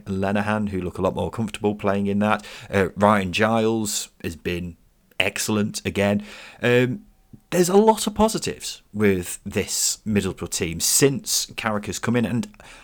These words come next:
I haven't really got much negatives. The only negative that really sticks out in my mind is the striker situation, because, as you quite rightly say, none of their strikers seem to be in form, if you're not counting Chuba Akpom in that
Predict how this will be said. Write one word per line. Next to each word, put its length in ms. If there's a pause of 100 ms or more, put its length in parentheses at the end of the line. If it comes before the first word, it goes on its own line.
(120)
I 100
haven't 180
really 140
got 140
much 220
negatives. 480
The 160
only 380 (160)
negative 680
that 340
really 220
sticks 320
out 180
in 60
my 60
mind 320
is 280
the 120
striker 400
situation, 540
because, 280 (140)
as 140
you 100
quite 300
rightly 260
say, 320 (440)
none 220
of 100
their 140
strikers 440
seem 200
to 100
be 120
in 80
form, 380
if 100
you're 80
not 140
counting 320
Chuba 440
Akpom 220
in 160
that 240